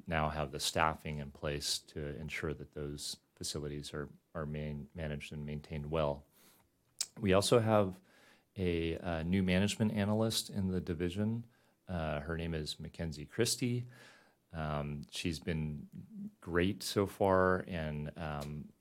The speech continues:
trying not to overload her with too many projects, but, um, the management analyst position is key for the division in that it's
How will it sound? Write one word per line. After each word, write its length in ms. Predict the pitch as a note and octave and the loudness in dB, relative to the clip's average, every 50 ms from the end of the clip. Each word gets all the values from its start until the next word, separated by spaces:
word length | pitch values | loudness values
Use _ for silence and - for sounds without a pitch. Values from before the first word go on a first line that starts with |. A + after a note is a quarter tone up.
| - - | -20 -14
trying 340 | - - - F2+ E2+ E2 E2 | -8 -2 -2 0 0 0 2
not 220 | E2 F2 F#2 F#2 - | 4 4 4 4 2
to 100 | - G#2 | 2 4
overload 500 | F#2 F2+ E2+ F2 F2 D#2+ E2 E2+ E2+ E2 | 4 4 4 2 2 4 4 2 4 4
her 300 | F2 F2 E2+ D#2+ D2 - - | 4 4 4 4 2 -2 -8
with 180 | - - - - | -8 -8 -8 -6
too 120 | - - G2 | -2 0 2
many 160 | F2+ E2 E2 | 2 2 0
projects, 720 | D#2+ - - F2 E2 E2 - - E2+ E2+ D2+ - - - - - | 0 2 2 2 2 2 2 0 0 0 0 -4 -8 -8 -6 -4
but, 180 | D#2+ D2+ - - - - - | -4 -4 -6 -8 -18 -14 -10
um, 360 | F2+ D#2 D2+ D2 D2 D2 C#2+ - _ _ _ _ _ - - | -8 -6 -6 -6 -6 -8 -10 -12 _ _ _ _ _ -14 -8
the 80 | - | -4
management 480 | D#2+ E2 F2+ F#2+ G#2 G2+ - - G2 F#2 | -2 2 2 2 2 2 2 0 0 0
analyst 400 | G2 F#2+ F#2+ F#2 F2+ F2 - - | 0 0 2 2 0 0 -2 -4
position 420 | - E2 D#2 F2 D#2+ - - F#2 | -4 -4 -2 -2 -2 -2 -4 -4
is 140 | D#2+ D2+ - - | -4 -6 -6 -10
key 240 | - - G#2 F#2+ F#2+ | -10 -6 -6 -4 -6
for 200 | - - - E2 | -4 -4 -4 -2
the 100 | D2+ D2+ | -2 -2
division 480 | D2 D#2+ D2+ D#2 E2+ E2 E2 F2 D#2+ | -4 -4 -4 -2 -2 -2 -2 -4 -4
in 160 | D#2 D2+ D2 D2 | -2 -2 -2 -2
that 180 | D2 D2 D2 - | -2 -4 -4 -6
it's 340 | E2 D2+ C#2 - - - | -8 -8 -4 -4 -4 -4